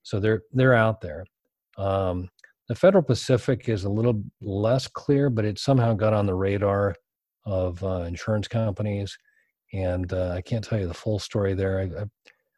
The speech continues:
I know that I've talked in depth with some electricians and they said, "Look, this one was not recalled, but it's, it's still, it's,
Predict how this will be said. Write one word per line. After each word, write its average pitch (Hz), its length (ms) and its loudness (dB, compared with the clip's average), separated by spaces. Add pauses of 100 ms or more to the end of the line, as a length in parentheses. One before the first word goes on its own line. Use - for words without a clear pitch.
(120)
I - 40 -8
know 110 260 2
that 98 180 0
I've 92 100 -2
talked - 440 -4
in 95 180 -4
depth 98 320 -2
with 104 120 -18
some 92 200 -6
electricians 107 760 -2
and 92 120 -2
they 92 80 -4
said, 90 220 -10
"Look, 95 120 -6 (120)
this 104 180 -8
one 95 160 -4
was 101 220 0
not 104 240 0
recalled, 104 560 -2 (640)
but 95 400 -2 (160)
it's, - 440 -8
it's - 160 -14
still, 107 260 2
it's, - 200 -4